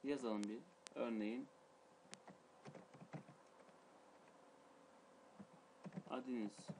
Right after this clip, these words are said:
stringimizin adını yazdık. Üç parametre A demiştik.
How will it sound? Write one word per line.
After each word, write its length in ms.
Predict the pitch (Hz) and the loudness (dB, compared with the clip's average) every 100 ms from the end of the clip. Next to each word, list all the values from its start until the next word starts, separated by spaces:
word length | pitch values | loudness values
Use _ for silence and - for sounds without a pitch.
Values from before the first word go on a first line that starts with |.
| - - | -12 -20
stringimizin 840 | - - - 127 - 131 123 123 123 | -18 -10 -8 -4 4 6 8 6 6
adını 180 | 127 | 8
yazdık. 400 | 127 107 104 131 - - - - - - - - - - - - - - - - | 8 8 6 0 -2 -14 -8 -8 -8 -12 -20 -20 -20 -20 -20 -20 -20 -20 -10 -4
Üç 200 | 151 - | -2 6
parametre 340 | 147 139 135 | 6 6 6
A 120 | 123 117 | 4 4
demiştik. 420 | 110 107 135 | 2 0 -6